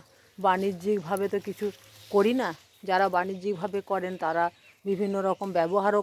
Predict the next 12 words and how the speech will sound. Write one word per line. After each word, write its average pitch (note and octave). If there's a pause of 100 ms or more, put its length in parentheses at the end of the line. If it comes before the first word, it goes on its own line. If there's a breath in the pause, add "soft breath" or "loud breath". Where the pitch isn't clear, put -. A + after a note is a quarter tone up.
করেন, E3 (580 soft breath)
তো F#3 (760)
কাজেই G3
আমরা F#3+ (600)
এইভাবেই G#3+
করি, E3 (260)
আপনারাও G3 (100)
করুন। F#3+ (680 loud breath)
গাছের F#3+
সাথে G#3+
থাকলে G3+
মন G3